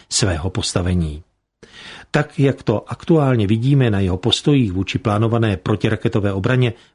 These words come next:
ve střední Evropě. V těchto dnech se často opakovalo klišé, že Boris Jelcin přiblížil Rusko Západu, ale to ve skutečnosti není vůbec pravda. Otevřel ho Západu jen zdánlivě,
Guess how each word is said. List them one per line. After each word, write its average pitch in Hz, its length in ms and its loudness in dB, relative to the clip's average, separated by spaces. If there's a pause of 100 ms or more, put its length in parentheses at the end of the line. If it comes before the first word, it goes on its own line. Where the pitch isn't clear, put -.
ve 80 60 -2
střední 90 460 -4
Evropě. 95 420 0 (720)
V - 20 -20
těchto 151 280 2
dnech 104 240 0
se - 140 0
často 120 360 0
opakovalo 117 480 0
klišé, 107 500 0
že 113 120 2
Boris 101 340 -4
Jelcin 104 480 0
přiblížil 92 580 -2
Rusko 92 320 -2
Západu, 104 540 0 (360)
ale 107 180 0
to 131 140 0
ve 107 100 0
skutečnosti 110 840 -2 (280)
není 120 240 2
vůbec 92 320 -4
pravda. 104 440 -2 (720)
Otevřel 147 400 2
ho 143 100 2
Západu 120 460 2
jen 127 180 4
zdánlivě, 107 760 2